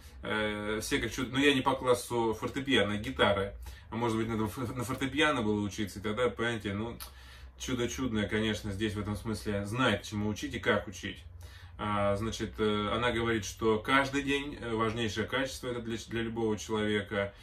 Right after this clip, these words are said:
И, во-, конечно, это приобщение к красоте мира, в котором звучит только лишь музыка.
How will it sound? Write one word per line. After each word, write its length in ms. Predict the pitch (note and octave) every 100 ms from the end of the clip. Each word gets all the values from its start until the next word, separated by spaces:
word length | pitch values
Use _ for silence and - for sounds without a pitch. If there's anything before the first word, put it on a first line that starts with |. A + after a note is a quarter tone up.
| - -
И, 140 | A2
во-, 180 | A2 A#2+
конечно, 400 | A#2+ B2 D#3 A#2+
это 120 | G#2+
приобщение 500 | F#2+ G#2+ - B2+ A2
к 40 |
красоте 440 | - G2 A2 G#2+ G#2
мира, 260 | A2+ C#3
в 80 | A#2+
котором 460 | - G2+ A#2 A2+ G#2+ - -
звучит 580 | G2+ A2 A2 - D#3+ E3+ - -
только 400 | C#3 C#3+ - A2
лишь 380 | A2 - - -
музыка. 920 | G#2+ G#2+ G#2+ G#2+ A2+ G2 G2 - F#2+